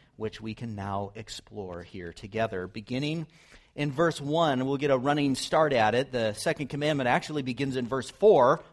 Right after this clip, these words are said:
probably. We're actually not sure exactly where the numbers go. Augustine and Luther and the Westminster Divines and even Jewish teaching puts the numbers in different places.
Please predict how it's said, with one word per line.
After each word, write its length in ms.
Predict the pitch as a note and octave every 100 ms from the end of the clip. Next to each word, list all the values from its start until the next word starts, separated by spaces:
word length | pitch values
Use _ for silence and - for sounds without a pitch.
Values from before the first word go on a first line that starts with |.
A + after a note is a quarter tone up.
| -
probably. 720 | - G2+ G2+ G2 A#2+ A3 A#3 _ _ -
We're 60 | A#2+
actually 320 | B2 - A#2+
not 220 | A#2 B2+
sure 180 | - E3
exactly 460 | C3 A#2 C3+ - B2+
where 200 | A#2 A#2+
the 120 | A#2
numbers 500 | A#2+ C3 C3 B2+ - - _
go. 500 | C3+ D3+ F3+ A3 G#3 - _ _
Augustine 720 | G#2+ B2 D3+ - D#3+ E3 D#3+
and 100 | G2+
Luther 520 | G2 E3+ E3 D#3+ D#3
and 120 | D3 A2+
the 60 |
Westminster 480 | G#2 A2 D#3 D3 D3+
Divines 560 | B2+ A#2 C#3 D3+ D3+ B2+
and 100 | C#3+
even 220 | D3 C3
Jewish 500 | C#3 E3+ E3 - - _ _
teaching 560 | - F3 F3 F#3 F#3 E3+ _ -
puts 180 | F3 -
the 80 | D#3+
numbers 460 | D3+ D#3+ D#3+ D3+
in 220 | C#3+ A#2+
different 340 | A2+ D3 D#3+ D3
places. 520 | G3 G3 F#2+ F2+ -